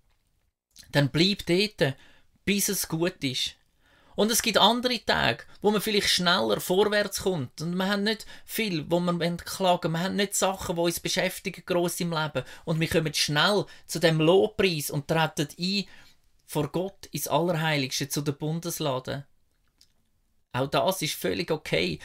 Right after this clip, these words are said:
Es gibt nicht wertvoller, besser oder schlechter auf dem Gebetsweg, sondern jede Station hat ihre Berechtigung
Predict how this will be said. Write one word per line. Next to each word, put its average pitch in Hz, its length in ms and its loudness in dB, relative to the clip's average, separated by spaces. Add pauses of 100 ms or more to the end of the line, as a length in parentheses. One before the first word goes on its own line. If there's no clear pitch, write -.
(140)
Es - 180 -2
gibt 180 200 -4
nicht 185 260 2
wertvoller, 160 760 2
besser 185 520 0
oder 156 180 -4
schlechter 151 680 -2 (180)
auf 139 140 -10
dem 151 180 2
Gebetsweg, 139 800 0 (180)
sondern 151 340 4
jede 202 380 4
Station 170 800 0 (180)
hat 147 200 -2
ihre 247 280 4
Berechtigung 180 880 -2